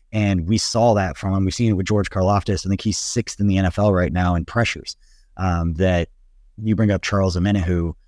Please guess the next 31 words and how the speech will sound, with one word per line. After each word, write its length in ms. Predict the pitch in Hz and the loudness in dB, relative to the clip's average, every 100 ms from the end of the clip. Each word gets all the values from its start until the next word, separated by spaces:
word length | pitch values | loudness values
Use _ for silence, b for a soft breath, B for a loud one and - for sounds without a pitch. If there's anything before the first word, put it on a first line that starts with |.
| _ | _
who 140 | - 101 | -4 -2
was 140 | 95 | 0
my 200 | 95 107 | 2 2
favorite 400 | 120 117 98 92 | 2 2 0 0
pickup 360 | - 123 101 90 | -2 -2 0 -2
because 200 | - 92 | -4 -4
of 80 | 87 | -2
what 140 | 98 | -2
he 120 | - | -2
can 140 | 110 98 | -2 0
do. 200 | 98 98 | 2 2
I 60 | 107 | 2
know 120 | 120 | 2
he's 100 | 113 | 0
listed 360 | 117 120 - | 0 -2 0
as 100 | 113 | -2
a 40 | 101 | -2
defensive 360 | 92 117 104 | -2 -2 0
end, 220 | 110 107 90 | 0 2 0
but 120 | 85 | -2
for 100 | 104 | 0
me, 100 | 120 | 2
I 140 | 110 | 2
only 300 | 107 123 113 | 2 0 0
think 200 | 104 117 104 | 0 0 2
of 80 | |
him 100 | 95 95 | 2 0
as 80 | |
an 80 | 92 | 0
inside 440 | 95 104 - 95 90 | 0 0 0 -2 0
rusher 340 | 92 92 - | -2 -4 -8